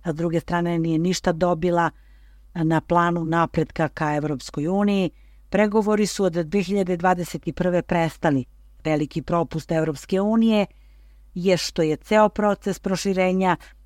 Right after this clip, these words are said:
jedno deset godina u zaostatku. Zapadni Balkan je zapušten, uglavnom se toleriše ova stabilokratija, prvenstveno u Beogradu.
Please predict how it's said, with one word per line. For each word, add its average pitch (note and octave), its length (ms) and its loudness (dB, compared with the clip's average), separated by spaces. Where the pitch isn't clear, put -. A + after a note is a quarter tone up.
jedno D3+ 280 -2
deset F3 500 0
godina F3 400 0
u F3 80 -2
zaostatku. E3 960 -2
Zapadni D#3 440 0
Balkan D#3+ 420 0
je C#3+ 120 0
zapušten, E3 800 -2
uglavnom F#3+ 540 0
se F3 180 -4
toleriše D#3+ 640 -2
ova D3+ 160 -4
stabilokratija, D#3 1000 -2
prvenstveno G3+ 680 0
u F#3 40 -2
Beogradu. F3+ 680 2